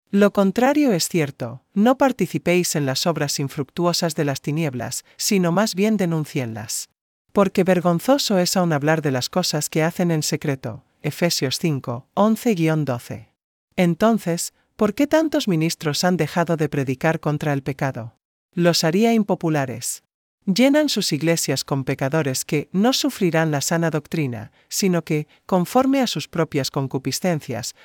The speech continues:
por tener comezón de oídos, se amontonarán maestros,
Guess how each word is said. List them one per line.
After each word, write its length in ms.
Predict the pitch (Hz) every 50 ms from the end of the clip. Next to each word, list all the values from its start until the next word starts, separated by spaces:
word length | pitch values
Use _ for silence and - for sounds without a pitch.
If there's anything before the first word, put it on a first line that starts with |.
| _ _
por 200 | - 190 175 180
tener 340 | - 170 165 208 220 214 -
comezón 480 | - 156 139 127 - - 175 170 156
de 120 | 135 139 131
oídos, 460 | 139 156 156 143 123 113 - - - - - - _
se 180 | - - - 202
amontonarán 680 | 170 160 160 156 151 - 156 147 147 147 170 196 214
maestros, 680 | 190 170 156 156 151 - - - 143 127 127 - -